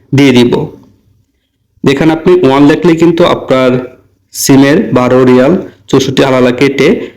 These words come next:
দুইশো টাকা আপনার বাংলাদেশের এই সিমে চলে যাবে। আর যে যেই দেশে পাঠাতে চান,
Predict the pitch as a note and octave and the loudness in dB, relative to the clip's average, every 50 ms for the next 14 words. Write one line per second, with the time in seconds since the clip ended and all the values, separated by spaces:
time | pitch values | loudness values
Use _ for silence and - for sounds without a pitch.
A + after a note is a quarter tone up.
0 | _ _ - - B2+ B2 A#2+ C3+ B2+ - B2 A#2+ C3 C3 - - A#2 A#2+ A#2 A#2 | _ _ -4 0 0 0 2 0 -2 -2 -2 -2 -2 -2 -2 -2 -2 0 0 0
1 | A#2+ A#2+ B2 B2 - C#3 B2+ B2 B2 - C#3+ B2+ B2+ D3+ B2+ - - - - - | 0 0 -2 -2 0 0 0 0 0 0 0 0 2 0 0 -2 -6 -12 -6 -2
2 | - D#3+ D#3 D3+ B2+ B2+ A#2 A2 - C3+ - - - - - _ _ _ _ _ | 0 2 2 2 2 0 0 0 -2 -2 -4 -6 -10 -20 -20 _ _ _ _ _
3 | _ - - B2 B2 B2 B2 A#2+ A#2+ C3+ C#3+ D3 C#3+ C#3+ D3 D#3 D#3 D#3 E3 D#3+ | _ -6 -4 -2 0 0 0 0 0 0 2 2 2 2 2 2 2 2 0 0
4 | D#3+ D3 D3+ C#3+ D3+ C#3+ C#3 C#3 C#3 - C3+ D#3 G3+ G3+ | 0 -2 -2 -2 -2 -2 -4 -4 -4 -4 -4 -4 -4 -6